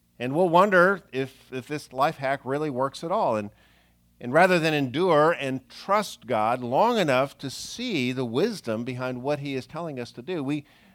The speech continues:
we, we will bail before we endure, because we're, we're not gonna trust God that long. Some of God's life hacks will be too hard to do,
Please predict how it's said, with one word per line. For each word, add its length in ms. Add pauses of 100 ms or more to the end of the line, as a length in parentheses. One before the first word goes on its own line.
(120)
we, 200
we 200
will 160
bail 280
before 360
we 280
endure, 460
because 540
we're, 220
we're 100
not 140
gonna 120
trust 340
God 200
that 200
long. 220 (1200)
Some 260
of 300
God's 280
life 240
hacks 340
will 100
be 160
too 220
hard 240
to 80
do, 220